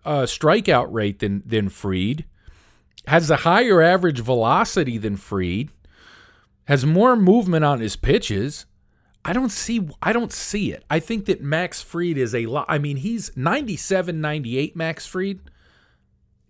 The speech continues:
That, that's, that's a sick, that's a different cat. There's a, there's a difference about that.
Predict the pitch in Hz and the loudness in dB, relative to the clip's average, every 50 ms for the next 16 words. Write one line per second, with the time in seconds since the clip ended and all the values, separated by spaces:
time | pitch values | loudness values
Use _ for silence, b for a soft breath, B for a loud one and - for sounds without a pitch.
0 | - - 127 135 - - 143 151 160 151 - - - 135 135 147 - 151 135 - | -6 -2 -2 -2 -2 -2 0 0 0 0 0 -6 -2 0 0 0 0 -2 -4 -2
1 | - - 135 - - 127 135 135 - 135 113 101 127 123 - - 107 98 - - | -2 -2 -2 -2 0 -2 -2 0 0 -4 -2 0 0 -2 0 -2 -8 -8 -8 -8
2 | - 117 101 85 85 - _ _ _ - 139 135 131 127 113 95 90 95 - 120 | -8 -6 -6 -6 -8 -14 _ _ _ -2 0 0 0 0 -4 -6 -8 -8 -4 0
3 | 120 120 117 101 101 95 78 71 82 85 - - 139 147 - - 120 101 95 - | 0 0 2 0 -2 -4 -4 -8 -12 -14 -4 0 0 0 2 0 -4 -4 -4 -6
4 | 98 82 85 71 64 - 76 71 - - _ | -6 -4 -4 -6 -6 -10 -12 -14 -14 -16 _